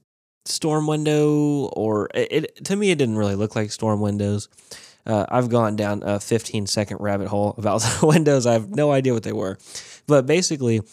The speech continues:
uh, a couple of the windows on the outside were really cracked, and you could feel it on the outside. I mean, you would cut your finger. But on the inside, you couldn't feel it. So it was like there was an in-between.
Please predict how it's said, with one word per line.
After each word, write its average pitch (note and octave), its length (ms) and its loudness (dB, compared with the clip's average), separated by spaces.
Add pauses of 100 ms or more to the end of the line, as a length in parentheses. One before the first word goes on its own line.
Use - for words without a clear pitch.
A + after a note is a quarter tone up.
(340)
uh, A2 280 6
a - 20 4
couple G3+ 300 2
of D3+ 80 4
the A#2 80 4
windows A2+ 380 2
on G#2 40 -2
the G2+ 80 -2
outside G2+ 580 -2
were G2+ 320 -2
really G#2+ 240 0
cracked, G#2 560 -4 (1080)
and A#2 100 2
you A2+ 60 2
could G2 160 -4
feel E3 240 0
it A#2+ 60 2
on G#2 100 0
the G2+ 80 -2
outside. G#2 500 -2
I G2 40 -8
mean, G2 120 -4
you G#2+ 60 0
would G2+ 140 -2
cut A#2+ 180 0
your F#2+ 80 -2
finger. G2 500 -4 (640)
But A2 400 4
on A2+ 140 0
the G#2+ 160 0
inside, G2+ 800 0 (420)
you A#2+ 80 -4
couldn't D3+ 220 0
feel C3+ 300 0
it. - 220 -8
So A#2+ 280 2
it - 20 6
was A2 160 2
like A2 200 0
there A#2 120 2
was G#2+ 160 2
an G2+ 140 0
in-between. A2 920 -2